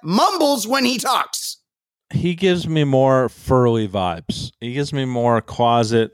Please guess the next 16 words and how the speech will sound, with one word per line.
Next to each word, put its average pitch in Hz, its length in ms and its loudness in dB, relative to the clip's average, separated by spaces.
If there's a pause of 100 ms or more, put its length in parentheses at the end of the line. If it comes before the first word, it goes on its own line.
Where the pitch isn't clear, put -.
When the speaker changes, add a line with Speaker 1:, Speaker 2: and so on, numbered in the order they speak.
Speaker 2:
uh, 101 240 -2
Speaker 1:
Yes. - 120 -6
Speaker 2:
gay 110 200 2
g-, 104 100 -8 (120)
vibes 101 420 2
than, 95 480 -4
than 95 220 -4
that. 98 260 -6
But 113 100 0
Speaker 1:
Than 113 120 2
Nick 131 140 2
Viall, 120 260 0
'cause 147 160 -2
Nick 180 160 0
Viall 208 280 2
fucks. - 440 -4